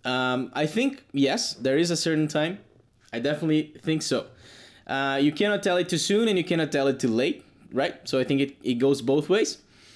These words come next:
Uh, definitely try as much as you can to measure. So I really believe in, in measuring social,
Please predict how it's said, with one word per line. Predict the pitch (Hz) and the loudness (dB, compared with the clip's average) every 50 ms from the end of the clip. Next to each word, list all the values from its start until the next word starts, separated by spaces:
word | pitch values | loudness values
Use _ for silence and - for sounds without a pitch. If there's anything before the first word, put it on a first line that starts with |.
| - - _ - - _ - | -20 -20 _ -20 -10 _ -2
Uh, | 151 151 151 147 147 143 | 0 0 2 2 2 0
definitely | 139 123 123 185 220 247 240 - 170 165 160 151 156 156 165 156 - _ _ _ _ _ _ - | 0 0 0 0 0 -2 -2 -2 0 2 4 4 2 2 0 -4 -8 _ _ _ _ _ _ -14
try | - - - 165 160 160 156 151 147 143 143 151 147 - | -8 -4 -2 0 0 0 0 0 0 0 -2 -4 -6 -6
as | - 131 127 120 | -4 -2 0 2
much | 131 147 156 151 - | 2 2 2 2 0
as | 147 131 | 0 -2
you | 135 123 | -2 -2
can | - - - 135 135 127 123 120 117 120 | -2 -2 0 0 0 0 -2 -2 -4 -6
to | - - 135 127 127 120 117 117 117 117 - - - - - - _ - | -4 0 2 2 4 2 2 0 -4 -8 -12 -18 -20 -20 -20 -20 _ 0
measure. | 117 131 147 160 165 151 - 120 98 - - | 2 2 4 2 2 0 0 -2 -4 -4 -6
So | - - 165 165 160 | -4 -2 0 0 2
I | - 143 | 2 0
really | 160 156 180 214 247 220 | 0 2 2 2 2 2
believe | 180 196 165 170 185 190 165 180 | 2 2 2 2 2 2 2 2
in, | 170 160 151 151 151 | 2 4 2 2 2
in | 151 143 147 143 139 139 | 0 0 2 4 4 4
measuring | 139 135 143 139 123 127 117 107 92 92 - - - - - - - | 4 2 0 0 0 -2 -2 -2 -4 -6 -12 -20 -20 -20 -20 -16 -10
social, | - - - 165 170 170 165 - - 165 147 143 139 139 135 139 - | -6 -4 0 0 0 0 0 0 0 2 2 2 2 2 0 -2 -6